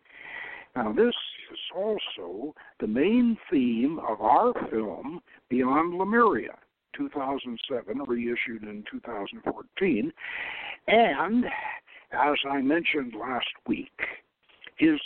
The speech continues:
set forth in the old Hermetic book Comte de Gabolet, which was first published in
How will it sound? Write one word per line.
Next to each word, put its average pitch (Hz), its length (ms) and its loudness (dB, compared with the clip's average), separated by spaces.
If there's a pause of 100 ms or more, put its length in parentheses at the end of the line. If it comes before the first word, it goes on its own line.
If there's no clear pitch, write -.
(140)
set 190 140 -2 (200)
forth 127 300 -2 (240)
in 110 160 -8
the 120 140 -4
old 214 440 -2
Hermetic 165 520 -4 (160)
book 262 160 0 (340)
Comte 160 300 -2 (160)
de 151 520 -2
Gabolet, 120 680 -4
which - 140 -8 (160)
was - 100 -12 (140)
first - 220 -2 (120)
published - 480 0 (440)
in - 100 -6